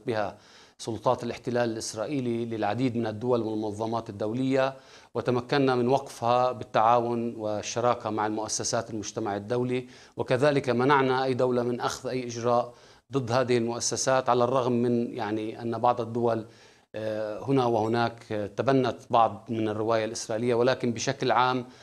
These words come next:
منعنا، آه، أن يكون هناك أي تأثير على عمل المؤسسات،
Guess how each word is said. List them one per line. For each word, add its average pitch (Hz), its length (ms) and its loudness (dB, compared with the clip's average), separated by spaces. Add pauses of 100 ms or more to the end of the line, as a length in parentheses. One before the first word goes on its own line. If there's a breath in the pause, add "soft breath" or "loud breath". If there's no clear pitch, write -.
(160 loud breath)
منعنا، 127 800 4
آه، 117 260 -2
أن 120 80 0
يكون 120 340 0
هناك 123 380 0
أي 160 100 2
تأثير 123 500 -2
على 113 140 2
عمل 120 260 2
المؤسسات، 113 760 -2